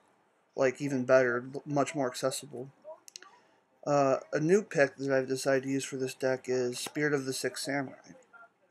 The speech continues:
which turns out it's been help-, very, very helpful on a lot of occasions,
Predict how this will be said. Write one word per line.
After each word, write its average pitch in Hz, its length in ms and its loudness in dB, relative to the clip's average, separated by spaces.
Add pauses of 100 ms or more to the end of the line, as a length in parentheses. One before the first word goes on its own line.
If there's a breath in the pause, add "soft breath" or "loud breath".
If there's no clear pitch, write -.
(300)
which - 380 -8 (520 loud breath)
turns 202 320 2
out 147 460 8
it's - 500 -8 (760 soft breath)
been 151 140 2
help-, 143 280 2 (260)
very, 151 380 2
very 143 280 4
helpful 131 600 0
on 135 140 -2
a 117 100 -2
lot 127 240 2
of 127 80 -2
occasions, 131 800 -6